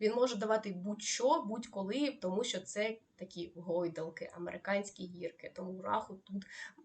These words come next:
ну, може бути, знаєте, тим, хто спочатку дає, потім забирає, потім знову дає, потім знову забирає. Може бути отакі моменти, але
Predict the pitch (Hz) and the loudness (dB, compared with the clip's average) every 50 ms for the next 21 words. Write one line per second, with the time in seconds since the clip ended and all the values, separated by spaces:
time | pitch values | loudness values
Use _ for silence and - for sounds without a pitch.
0 | 302 - - 294 302 311 339 285 214 185 190 254 262 214 196 170 196 208 - 185 | -18 -14 -10 -4 0 2 4 4 4 6 6 6 6 4 2 0 -2 -2 -2 -4
1 | 180 180 180 185 190 - - - - - 269 285 294 285 - - - - 208 214 | -2 0 2 2 0 -2 -4 -6 -2 0 2 2 2 2 0 -2 0 4 6 8
2 | 214 208 202 - - - - - 220 214 - 233 208 208 - - 202 185 214 233 | 8 8 6 4 0 -8 -2 0 2 6 8 8 8 8 6 0 2 2 4 4
3 | 269 311 339 349 349 - - - 226 247 233 196 175 175 160 156 160 165 175 90 | 6 6 6 6 4 2 0 0 0 0 0 -4 -4 -4 -4 -4 -2 0 0 2
4 | 90 175 - - - 277 294 277 269 269 254 - 302 302 294 262 202 196 180 180 | 2 0 2 4 6 6 6 6 4 0 6 8 10 10 10 8 6 2 2 0
5 | 180 - 262 269 269 - 170 175 180 180 175 180 175 180 180 175 170 170 175 180 | 6 8 8 8 8 6 0 -6 -2 0 2 2 2 2 0 -2 -2 -4 -4 -6
6 | 185 185 185 180 - - 175 180 208 269 277 220 190 190 220 - - - 180 185 | -4 -6 -6 -8 -10 -6 0 2 4 4 4 2 0 0 -2 -2 -4 -8 -8 -10
7 | 190 - - 202 202 190 185 180 180 185 - - - - 196 202 208 214 208 196 | -10 -8 -4 -2 -2 0 0 -2 -4 -6 -8 -10 -4 0 2 2 4 4 4 2